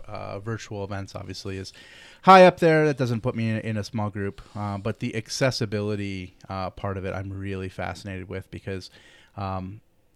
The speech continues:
I, I've been looking at as far as, like, trends, and I just did this presentation for N P I called the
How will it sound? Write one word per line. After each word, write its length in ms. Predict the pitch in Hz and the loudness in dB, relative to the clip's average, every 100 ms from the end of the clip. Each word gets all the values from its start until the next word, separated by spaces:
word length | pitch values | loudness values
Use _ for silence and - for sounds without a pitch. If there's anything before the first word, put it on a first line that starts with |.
| - | -12
I, 120 | 113 | -10
I've 180 | 110 110 | -8 -6
been 160 | 110 117 | -4 -2
looking 360 | 143 - 123 | -2 0 0
at 220 | 110 104 101 | 0 -2 -4
as 100 | - | -8
far 280 | 113 104 | -6 -4
as, 200 | 101 95 | -4 -6
like, 180 | 98 92 - | -8 -8 -12
trends, 720 | - - 107 104 101 98 95 | -18 -10 -6 -6 -6 -10 -12
and 80 | 98 | -12
I 60 | 98 | -10
just 180 | 101 - | -10 -10
did 120 | 101 | -8
this 280 | 98 - - | -8 -8 -8
presentation 800 | 107 101 - 101 - 104 101 95 | -8 -8 -8 -8 -8 -8 -8 -10
for 160 | 98 | -10
N 140 | 98 95 | -10 -8
P 160 | 101 | -8
I 180 | 95 92 | -6 -6
called 280 | - 92 92 | -8 -10 -8
the 140 | 90 | -12